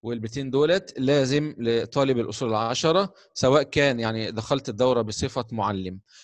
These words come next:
أو دخلت الدورة بصفة طالب عشان عايز تحفظ، لازم تحفظ إن شاء الله تبارك وتعالى البيتين دولت عشان بينبني عليهم الطريقة بأكملها بفضل الله تبارك وتعالى.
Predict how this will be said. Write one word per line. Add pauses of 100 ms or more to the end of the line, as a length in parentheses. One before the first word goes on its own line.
(160)
أو
دخلت
الدورة
بصفة (220)
طالب
عشان
عايز
تحفظ،
لازم (320)
تحفظ
إن
شاء
الله
تبارك
وتعالى
البيتين
دولت
عشان (320)
بينبني
عليهم
الطريقة
بأكملها
بفضل
الله
تبارك
وتعالى.